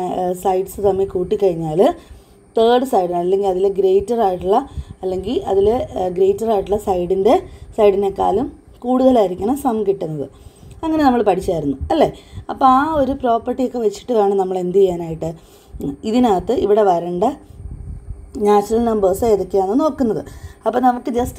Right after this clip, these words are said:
റഫായിട്ട് ഓരോ നമ്പേഴ്സൊക്കെ ഇട്ട് നോക്കിക്കഴിഞ്ഞാൽ നമുക്കറിയാം ഏകദേശം ഏത്, ആ, ഇതായിരിക്കുമെന്ന്. ഇപ്പം നോക്കിയേ, ഇപ്പോൾ ഇവിടെ വൺ ഇടുവാന്ന് വിചാരിക്കുക, വൺ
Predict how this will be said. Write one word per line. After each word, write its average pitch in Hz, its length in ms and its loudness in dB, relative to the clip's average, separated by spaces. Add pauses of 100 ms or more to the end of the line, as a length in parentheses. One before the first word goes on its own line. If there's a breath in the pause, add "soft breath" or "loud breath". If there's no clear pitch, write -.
(100)
റഫായിട്ട് 240 500 2
ഓരോ 226 240 2
നമ്പേഴ്സൊക്കെ 220 560 0
ഇട്ട് 214 200 -2
നോക്കിക്കഴിഞ്ഞാൽ 214 580 0
നമുക്കറിയാം 208 500 4 (580 loud breath)
ഏകദേശം 226 440 4 (100)
ഏത്, 214 220 4 (600 soft breath)
ആ, 214 40 -2 (320)
ഇതായിരിക്കുമെന്ന്. 196 540 0 (120)
ഇപ്പം 247 200 -2
നോക്കിയേ, 220 280 0 (840 soft breath)
ഇപ്പോൾ 294 140 2
ഇവിടെ 277 140 6 (120)
വൺ 240 120 2 (260)
ഇടുവാന്ന് 208 360 4
വിചാരിക്കുക, 165 320 -4 (100)
വൺ 220 80 0